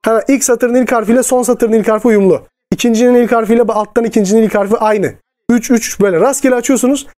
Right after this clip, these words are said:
Ve hocam birçok sayfada da ayet konuları da uygun. Mesela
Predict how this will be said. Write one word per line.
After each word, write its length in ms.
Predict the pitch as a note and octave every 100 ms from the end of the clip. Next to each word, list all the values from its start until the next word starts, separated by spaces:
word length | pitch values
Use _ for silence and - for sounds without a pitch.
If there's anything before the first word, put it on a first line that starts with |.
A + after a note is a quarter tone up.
| _ _
Ve 40 | F#3
hocam 400 | G#3+ A3+ A#3+ G3+
birçok 240 | B3+ C#4
sayfada 400 | - A#3+ A#3+ C4
da 240 | D#4+ G3 - _ _
ayet 380 | E3+ G3 B3+ B3+
konuları 380 | - A3+ A3+ A#3
da 40 |
uygun. 260 | G#3 C#3 B2
Mesela 420 | E3 F#3 G#3 D#3